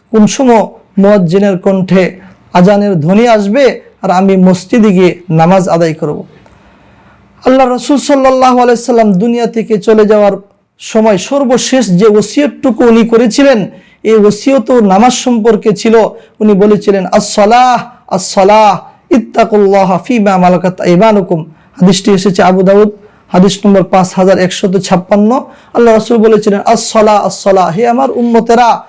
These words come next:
তোমরা নামাজ সম্পর্কে তোমরা সচেতন থাকবে, নামাজ তোমরা কখনো কাজা করবে না।" আর একটা বিষয় সাথে বলেছিলেন, "ইত্তাকুল্লাহা ফীমা মালাকাত আইমানুকুম", তোমাদের অধীনস্থ লোক যারা থাকবে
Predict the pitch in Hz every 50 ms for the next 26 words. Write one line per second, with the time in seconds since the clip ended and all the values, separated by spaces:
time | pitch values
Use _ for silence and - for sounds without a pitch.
0 | _ _ _ _ _ - 202 214 214 190 185 185 196 214 254 269 262 - - 254
1 | 233 202 220 220 208 208 - 208 196 180 - - - _ _ _ _ _ _ _
2 | _ - 202 196 185 180 175 - - - - - - - - - - 226 220 233
3 | 262 233 233 254 240 226 233 226 208 196 190 196 196 - - - - _ _ -
4 | 180 180 185 208 233 247 226 - - - - 202 196 196 185 180 - 185 180 226
5 | 202 196 185 190 - 190 190 214 220 214 220 208 208 196 214 202 190 175 - -
6 | _ _ - - 202 220 226 226 - - 247 226 190 196 196 - 226 208 208 -
7 | 208 185 - 220 190 196 214 214 214 - 214 196 190 185 185 269 220 220 - -
8 | 247 220 226 220 214 202 190 202 240 269 262 226 240 214 190 185 - - _ _
9 | _ _ - - 240 233 226 220 214 202 190 185 196 233 269 285 277 262 240 240
10 | 220 214 208 208 208 247 254 233 226 196 - 226 196 170 - - - - _ _
11 | _ - 208 202 202 190 196 196 - - 190 175 190 254 285 277 - - - -
12 | 226 214 208 226 240 220 180 165 170 196 202 220 220 220 208 202 190 180 180 196
13 | 190 170